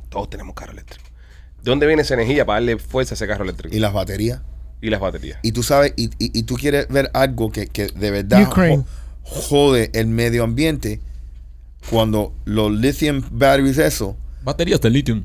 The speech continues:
Speaker 2: para,
Speaker 1: Hay
Speaker 2: para
Speaker 1: que
Speaker 2: controlarlo, brother, joden la tierra,
Speaker 4: Sí,
Speaker 2: man.
Speaker 4: es verdad.
Speaker 1: Y, y
Speaker 2: Joden
Speaker 1: cuando
Speaker 2: la
Speaker 1: tienen que
Speaker 2: tierra.
Speaker 1: botarla también.
Speaker 2: Sí, brother,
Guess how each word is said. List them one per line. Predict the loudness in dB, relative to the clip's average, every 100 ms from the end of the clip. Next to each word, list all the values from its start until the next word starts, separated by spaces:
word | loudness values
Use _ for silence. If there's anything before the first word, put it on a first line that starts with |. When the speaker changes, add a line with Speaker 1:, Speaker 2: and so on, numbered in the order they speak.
| -2
Speaker 2:
para, | 2 4 4
Speaker 1:
Hay | 0 -2
Speaker 2:
para | 2 4
Speaker 1:
que | 6 6
Speaker 2:
controlarlo, | 6 4 4 4 2
brother, | 2 4 4 2
joden | -2 2 4 4
la | 2 0
tierra, | 0 0 2
Speaker 4:
Sí, | 4
Speaker 2:
man. | 6
Speaker 4:
es |
verdad. | 6 6 2 2
Speaker 1:
Y, |
y | 0
Speaker 2:
Joden |
Speaker 1:
cuando | 4 6 8
Speaker 2:
la |
Speaker 1:
tienen | 8 6
que | 6
Speaker 2:
tierra. | 6
Speaker 1:
botarla | 8 8 6
también. | 4 4 2 0
Speaker 2:
Sí, | -2 0 2
brother, | 2 2